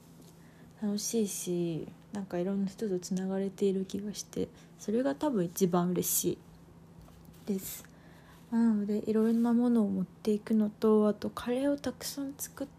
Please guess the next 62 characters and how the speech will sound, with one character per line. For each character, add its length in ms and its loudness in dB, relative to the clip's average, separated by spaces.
て、 240 -2
ケ 180 -2
ー 40 -4
キ 180 -8
を 40 -8
た 160 -10
く 140 -16
さ 160 -6
ん 140 -2
作 240 -10
っ 20 -4
て 440 0
っ 20 -12
て 80 -2
い 100 4
う 60 2
の 180 0
が 120 -4
で 140 -8
き 140 -4
る 120 4
か 160 -4
な 140 0
っ 20 -6
て 180 -8
い 60 -2
う 20 -2
の 60 -4
は 60 -6
若 220 -6
干、 300 0
若 180 -8
干 240 0
プ 140 -6
レ 60 4
ッ 40 -2
シ 240 -8
ャ 240 -8
ー 60 -6
で 140 4
は 160 0
あ 60 -4
り 140 2
ま 160 0
す 160 -10
が、 380 -4
ま 140 -2
あ、 40 -6
ま 140 0
あ 40 -4
な、 200 -8
ち 80 -8
ょ 20 -4
っ 80 -10
と 100 -8
前 120 0
日 640 -2
休 280 -4
も 160 0
う 40 -2
か 160 -12
な。 240 -12